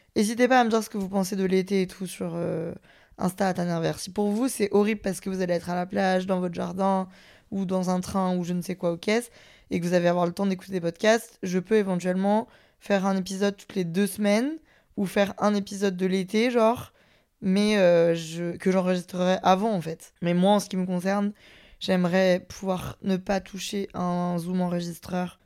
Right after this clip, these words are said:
ou un logiciel de montage du mois d'août, ça me ferait vraiment du bien. Et comme ça, je, je sais que c'est des moyens pour moi de restaurer ma créativité, de réfléchir sur ce que je veux pour l'avenir, de voir.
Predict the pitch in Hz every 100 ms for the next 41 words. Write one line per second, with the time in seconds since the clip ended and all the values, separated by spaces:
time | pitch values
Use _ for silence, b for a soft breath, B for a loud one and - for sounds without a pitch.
0 | - 220 226 220 214 214 220 214 202 220
1 | 202 208 208 214 202 208 202 196 190 196
2 | - 196 - 190 190 196 202 196 185 196
3 | 214 208 185 175 208 185 190 180 175 170
4 | 214 - 196 180 180 180 190 185 196 185
5 | 196 190 196 190 185 185 202 196 190 175
6 | - 185 185 196 175 202 202 220 220 B
7 | B B 196 196 196 196 180 202 185 190
8 | - 196 180 190 185 185 180 175 196 202
9 | 202 190 185 175 190 180